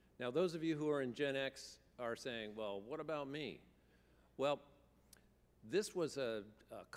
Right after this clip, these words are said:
colossal cosmic joke on the part of the demographers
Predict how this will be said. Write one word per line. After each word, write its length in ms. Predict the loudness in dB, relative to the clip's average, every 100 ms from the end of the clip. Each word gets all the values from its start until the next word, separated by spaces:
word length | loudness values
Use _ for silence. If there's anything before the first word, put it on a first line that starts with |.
| -8
colossal 540 | -4 -2 -2 -2 -4
cosmic 560 | -6 -2 0 0 -4 -8
joke 320 | -2 -2 -2
on 140 | -6 -8
the 60 |
part 400 | -10 -4 -2 -2 -4
of 180 | -10 -8
the 80 | -10
demographers 920 | -8 -6 -4 -4 -6 -8 -12 -12